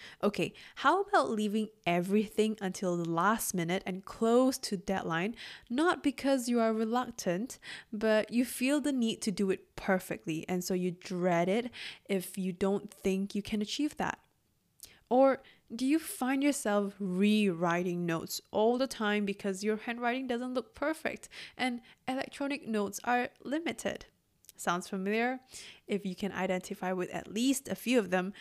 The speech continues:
you <laughs> might be a perfectionist after all. It's all great until it becomes a stumbling block.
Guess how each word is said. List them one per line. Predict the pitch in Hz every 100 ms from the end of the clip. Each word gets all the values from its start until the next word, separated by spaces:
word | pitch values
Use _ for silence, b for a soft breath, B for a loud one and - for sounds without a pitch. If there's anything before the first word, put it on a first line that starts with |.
| B _ _ _
you | 247 277 285
<laughs> | 247
might | 240 277 226
be | 220
a |
perfectionist | 202 196 220 - 202 190
after | 196 - 190
all. | 202 170 185 _ _ _ _ B B B -
It's | 254
all | 370 349
great | 233 214 208 202 208 -
until | 196 190 - 208 196 190 190
it | - 202
becomes | 214 220 202 180 180 -
a | 208
stumbling | - 180 185 190
block. | 180 - -